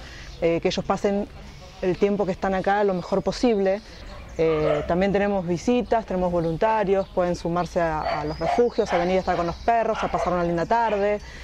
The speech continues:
Eh, ellos necesitan que la gente se acerque, necesitan estar en contacto. Eso nos ayuda a que podamos, gracias a la gente que viene, dar a conocer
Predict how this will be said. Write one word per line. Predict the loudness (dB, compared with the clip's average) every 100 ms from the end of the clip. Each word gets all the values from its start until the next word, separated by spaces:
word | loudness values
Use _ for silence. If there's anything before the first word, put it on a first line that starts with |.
| -10 -8 -2
Eh, | 2 4 2
ellos | 2 0
necesitan | 0 2 2 2 0 2 0 -2 -6 -4
que | 0
la | 0
gente | 0 0 0
se | 0
acerque, | 2 2 2 0
necesitan | 0 0 2 0
estar | 0 0
en |
contacto. | 0 0 2 0 0 0 0 -2 -6 -2
Eso | 0 2
nos | 2 0
ayuda | 0 2 4 2 -4 -12 -18 -10 -2
a | 0
que | 2
podamos, | 4 2 2 2 0 -2 -6 -8 -6 -2 0
gracias | 2 2 2
a |
la | 2
gente | 2 2
que | 2 2
viene, | 2 2
dar | 2 2
a |
conocer | 0 0 2 2